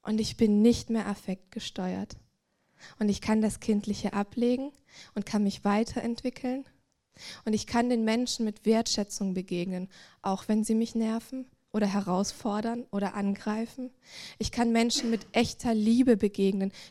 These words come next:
die Gott in uns freisetzt. Und ich, ich glaube, das ist dieser Punkt. Wir können nicht mit zu viel Liebe Menschen begegnen. Weil, weil hier steht drin, wie Liebe aussieht.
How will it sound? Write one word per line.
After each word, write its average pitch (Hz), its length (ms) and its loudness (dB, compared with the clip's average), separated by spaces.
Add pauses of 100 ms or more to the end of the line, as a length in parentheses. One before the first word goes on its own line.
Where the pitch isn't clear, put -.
die 208 120 -4
Gott 226 300 4
in 220 180 0
uns 214 300 0
freisetzt. 196 1040 -4 (1040)
Und 247 220 0 (220)
ich, - 220 0 (320)
ich - 160 0
glaube, 269 300 8
das 262 200 6
ist - 160 2 (100)
dieser 240 400 6
Punkt. 233 600 4 (260)
Wir 233 100 6
können 262 500 4 (200)
nicht 240 600 4
mit 226 180 2
zu - 400 2
viel 180 420 -2 (100)
Liebe 180 360 2
Menschen 165 420 -6
begegnen. 160 500 -8 (320)
Weil, 220 320 4
weil 233 320 4 (560)
hier 311 140 4
steht 269 300 2
drin, 277 180 2
wie 233 80 0
Liebe 226 340 -2
aussieht. 202 560 -6